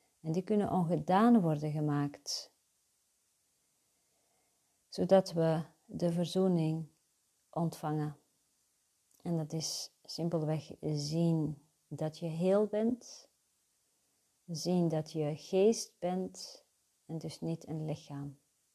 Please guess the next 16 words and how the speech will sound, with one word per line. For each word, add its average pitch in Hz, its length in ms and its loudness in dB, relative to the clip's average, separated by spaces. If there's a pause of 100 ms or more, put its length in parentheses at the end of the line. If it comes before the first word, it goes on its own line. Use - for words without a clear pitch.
(1900)
Niet 185 260 0
een 170 160 -2
lichaam 165 460 0
met 156 260 -4
een 156 100 -6
geestelijke 165 680 -4
ervaring, 185 760 -4
maar 165 100 -6
dat 156 200 -8
je 147 120 -6
geest 175 480 -2
bent 180 360 -4
en 160 180 -10
vanuit 160 360 -8
die 185 140 0
geest 170 600 -4